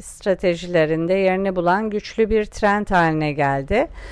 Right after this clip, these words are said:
E, bu bağlamda kimliklerin orijinal unsurlar-, unsurlarını en iyi koruyan bölgeler,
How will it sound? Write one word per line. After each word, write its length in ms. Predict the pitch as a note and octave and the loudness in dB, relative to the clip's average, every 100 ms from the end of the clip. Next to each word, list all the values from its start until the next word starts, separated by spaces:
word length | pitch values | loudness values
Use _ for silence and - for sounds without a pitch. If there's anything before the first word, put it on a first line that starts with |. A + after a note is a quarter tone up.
| - - G3+ | -18 -4 4
E, 280 | G3 G3+ | 8 8
bu 140 | A#3 B3+ | 6 8
bağlamda 760 | A#3+ A3 G3 F3 F3 G3+ A#3+ | 8 8 8 6 4 2 2
kimliklerin 800 | - A3 G3+ G3+ G#3+ G3 G#3 G#3+ | -2 -2 0 -2 0 2 2 -2
orijinal 760 | F#3+ G3 G3 - G3+ G#3+ A3+ A3 | 0 0 0 -2 0 2 2 2
unsurlar-, 720 | F#3+ F#3 - F3+ F3+ E3+ D3 | 0 -2 -4 0 2 2 2
unsurlarını 800 | F#3+ F#3+ - F#3+ F3+ F3 F3 G#3+ | -2 -4 -2 0 4 4 2 0
en 280 | A3+ G#3+ G#3+ | -2 0 0
iyi 160 | G3+ | 0
koruyan 560 | F#3+ F#3 E3+ E3 D#3+ D#3+ | 0 2 2 2 0 0
bölgeler, 760 | E3 D3+ D#3+ D3+ D#3+ A3+ - | 0 0 -2 -2 0 0 -2